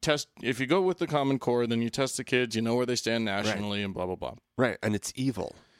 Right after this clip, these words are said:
Speaker 1: It's evil. It's pure evil.
Speaker 2: The, the problem with it, because all you, what, what you've just described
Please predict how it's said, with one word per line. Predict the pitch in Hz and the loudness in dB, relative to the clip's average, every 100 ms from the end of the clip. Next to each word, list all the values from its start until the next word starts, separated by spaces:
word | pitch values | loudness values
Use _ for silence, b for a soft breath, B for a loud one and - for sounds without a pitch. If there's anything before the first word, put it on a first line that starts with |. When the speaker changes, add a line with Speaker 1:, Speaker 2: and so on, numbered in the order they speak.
| b - | b 0
Speaker 1:
It's | 156 175 | 2 4
evil. | 233 269 311 180 | 4 4 4 4
It's | 196 - | 4 2
pure | - 226 277 | 2 6 6
evil. | 226 247 233 - | 4 4 4 4
Speaker 2:
The, | |
the | 127 | 2
problem | - 202 254 208 | 0 2 4 2
with | 117 98 - | 2 0 0
it, | 92 - - | 0 0 0
because | 147 156 - - | 0 0 -2 -2
all | 160 208 | 0 0
you, | 160 175 | -2 -4
what, | - 156 - - - - | 0 0 0 -4 -20 -8
what | - 160 - | -2 0 0
you've | 151 143 | -4 2
just | 262 - | 0 2
described | 208 - 123 95 92 | -2 2 2 2 -4